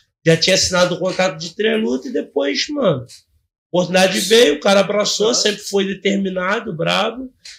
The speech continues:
Speaker 1: morador Cidade de
Speaker 2: Uhum.
Speaker 1: Deus, brabo, P Q D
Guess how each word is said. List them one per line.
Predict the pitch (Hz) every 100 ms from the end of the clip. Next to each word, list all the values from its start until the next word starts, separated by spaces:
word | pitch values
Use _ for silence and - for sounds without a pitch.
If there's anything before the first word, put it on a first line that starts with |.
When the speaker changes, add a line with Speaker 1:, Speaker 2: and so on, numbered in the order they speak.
| _
Speaker 1:
morador | 156 156 160 147 165
Cidade | - 160 165 143
de | 131
Speaker 2:
Uhum. |
Speaker 1:
Deus, | 143 180 165
brabo, | 131 147 165 202 185 214 202 _ _ _ _
P | 151
Q | 147
D | 165